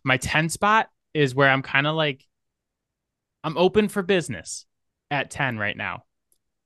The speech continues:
I made a little list. Tua, Cousins, Love, Trevor Lawrence, Brock Purdy, Dak Prescott. Uh,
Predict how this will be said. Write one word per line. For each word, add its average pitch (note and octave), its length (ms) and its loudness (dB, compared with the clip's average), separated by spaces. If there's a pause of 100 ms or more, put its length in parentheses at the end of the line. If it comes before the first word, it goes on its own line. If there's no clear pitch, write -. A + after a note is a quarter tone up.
(220)
I C#3 60 0
made D#3+ 220 4
a - 20 -2
little F#3+ 340 -2
list. F#3 400 -2 (1500)
Tua, F#3 560 4 (960)
Cousins, D3+ 640 0 (760)
Love, C3+ 600 4 (1080)
Trevor D3+ 280 2
Lawrence, D3 680 4 (340)
Brock C3+ 300 2
Purdy, D3 640 2 (760)
Dak C#3 240 2
Prescott. C#3+ 760 2 (1400)
Uh, D3+ 140 -2